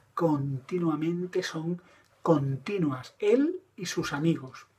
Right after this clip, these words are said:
Eh, en lo que es, eh, digamos, los grandes momentos de la película, hay un momento que es el momento interpretativo cumbre de,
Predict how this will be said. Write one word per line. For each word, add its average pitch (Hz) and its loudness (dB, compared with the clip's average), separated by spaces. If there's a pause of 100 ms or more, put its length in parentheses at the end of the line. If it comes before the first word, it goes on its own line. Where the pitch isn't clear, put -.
(1040)
Eh, 165 6 (1300)
en 180 4
lo 170 6
que 226 2
es, - -4
eh, 175 0 (1200)
digamos, 175 -2
los 175 4 (320)
grandes 185 4
momentos 170 4
de 170 4
la - -4
película, 180 -2 (460)
hay 208 4
un 226 4
momento 214 0
que 220 0
es 180 -2
el 185 -4
momento 175 2
interpretativo 160 0
cumbre 185 4
de, 139 -6